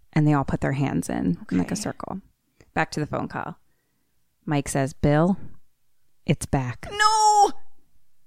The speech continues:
Speaker 1: And then Bill, adult Bill, ponytail Bill, starts to s-, s-, s-, stutter.
Speaker 2: <gasps>
Speaker 1: And he's like, "G-,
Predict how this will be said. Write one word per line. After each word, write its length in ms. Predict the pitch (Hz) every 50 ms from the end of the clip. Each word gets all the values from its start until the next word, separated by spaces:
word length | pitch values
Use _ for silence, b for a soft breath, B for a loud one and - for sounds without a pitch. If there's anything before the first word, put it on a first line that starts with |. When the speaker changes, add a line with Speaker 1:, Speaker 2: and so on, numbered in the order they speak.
| - - - -
Speaker 1:
And 160 | 170 170 165
then 160 | 156 151 147 139
Bill, 540 | - 160 180 208 196 170 156 151 147 147 - - - - - - _ -
adult 360 | 156 143 - 160 175 - -
Bill, 240 | - 156 139 139 139
ponytail 480 | - - 165 156 165 165 - 151 139 135
Bill, 200 | 143 143 139 135 143
starts 400 | - - - 147 139 - - -
to 180 | - 160 143 - - - - _ _ _ _ _ _ -
s-, 140 | - - - - _ -
s-, 140 | - - - -
s-, 320 | - - - - - - - -
stutter. 440 | - - - 160 156 147 - 151 165 B
Speaker 2:
<gasps> 40 | B 640 679 659 554 508 466 453 403 381 370 B B -
Speaker 1:
And 80 | 160 156
he's 140 | 147 139
like, 180 | - 143 139 - - - - - -
"G-, 120 | - -